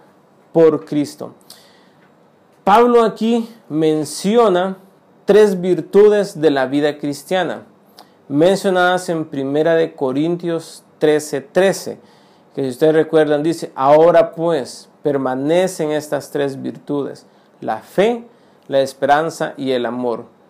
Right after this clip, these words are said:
pero el más excelente de ellas es el amor". Eh, el pasado es la obra de la fe, el presente es el trabajo de amor, el futuro es la constancia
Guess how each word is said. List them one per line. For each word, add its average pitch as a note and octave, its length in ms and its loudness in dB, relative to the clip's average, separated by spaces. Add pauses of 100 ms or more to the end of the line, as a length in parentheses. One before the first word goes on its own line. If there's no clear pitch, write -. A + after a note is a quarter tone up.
(220)
pero C#3 180 0
el B2+ 180 -2
más D#3 280 -2
excelente D3 720 -4
de C3+ 160 0
ellas F#3+ 540 -6 (160)
es C#3 340 -4
el C3 120 -2
amor". A#2+ 360 -6 (720)
Eh, C#3+ 360 -2 (440)
el F3+ 180 0
pasado A3+ 680 0 (920)
es E3 260 -2
la D#3 160 6
obra D#3+ 340 4
de C3+ 100 0
la A#2+ 120 -6
fe, C3 300 -6 (500)
el D3 160 -6
presente F#3 920 0
es D3 160 -8
el C#3+ 160 -4
trabajo C#3 720 -4
de C3 100 -4
amor, B2+ 320 -4
el C3 120 -4
futuro G#3 560 2
es F#3 120 -2
la F3+ 160 -4
constancia D#3+ 800 -4